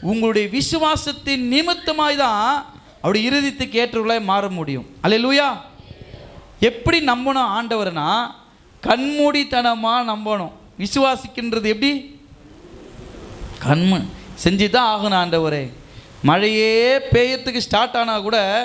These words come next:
எனக்கு தெரியும் இது வராது அப்படின்றது தான் விசுவாசம். ஆமாவா இல்லையா? "மழையே வரும்டா, முச்சிருங்கடா ப்ரோக்ராம்னு" சொல்றது கிடையாது. நிறுத்துவாரு. அது எப்படி நிறுத்தாம போயிடுவாரு?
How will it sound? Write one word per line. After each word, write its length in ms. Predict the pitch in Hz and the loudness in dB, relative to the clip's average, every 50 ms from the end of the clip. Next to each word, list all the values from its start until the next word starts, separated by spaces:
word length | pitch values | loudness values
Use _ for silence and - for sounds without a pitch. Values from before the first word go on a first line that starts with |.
| 240 - - - - - - - - _ - - - | -4 -6 -12 -18 -20 -20 -20 -20 -20 _ -20 -8 -4
எனக்கு 340 | 147 170 190 196 175 185 185 | -2 -2 -2 -2 -4 -4 0
தெரியும் 420 | 202 208 233 240 254 254 247 233 | 2 2 2 2 2 0 -2 -2
இது 240 | 214 202 196 190 185 | -2 -2 0 0 2
வராது 420 | 180 185 208 220 220 202 214 196 | 2 4 4 2 2 2 0 -2
அப்படின்றது 320 | 175 185 196 190 185 180 170 | -2 -2 -4 -6 -6 -6 -4
தான் 160 | 196 208 190 | -4 -2 -2
விசுவாசம். 500 | 180 170 - 190 185 170 160 - - 143 | -4 -4 -4 -2 0 0 0 -2 -2 -2
ஆமாவா 280 | 151 175 185 185 196 202 | 0 2 2 2 2 2
இல்லையா? 400 | 190 190 190 190 185 175 151 131 123 - - - - - - - - - - - - - - - - - - - - | 0 -2 -2 -2 0 0 0 -2 -4 -10 -16 -20 -20 -20 -20 -20 -20 -18 -16 -16 -16 -16 -16 -16 -16 -16 -14 -2 2
"மழையே 280 | - 156 180 208 220 220 | 4 4 6 4 4 2
வரும்டா, 600 | 214 214 214 214 208 208 208 208 208 196 175 139 123 120 - - - - - - - | 2 2 2 2 2 4 4 2 2 0 -2 -4 -6 -8 -12 -16 -18 -18 -12 -6 -6
முச்சிருங்கடா 420 | 175 185 - 214 208 208 196 185 185 190 | -4 0 0 2 2 4 2 2 2 0
ப்ரோக்ராம்னு" 420 | 190 202 196 196 190 185 190 185 | 0 0 2 2 2 0 -2 -4
சொல்றது 340 | 185 - 180 185 196 185 185 | -4 -4 -4 -4 -2 -4 -4
கிடையாது. 440 | 170 175 170 165 156 139 123 110 - - - - - - - - - - - - 131 143 | 0 2 2 2 2 0 -2 -6 -10 -12 -16 -18 -18 -16 -16 -16 -16 -16 -12 -8 -2 2
நிறுத்துவாரு. 720 | 170 233 339 - - - 403 403 403 392 381 339 285 233 202 | 4 4 4 4 2 2 4 4 4 2 2 0 0 0 0
அது 240 | 208 240 302 349 | 0 0 0 0
எப்படி 140 | 349 370 359 | 2 0 0
நிறுத்தாம 240 | 359 359 370 370 359 370 | 2 2 2 0 0 -2
போயிடுவாரு? 540 | 311 311 294 277 269 247 226 202 185 165 | -4 -4 -2 0 0 0 0 -2 -2 -4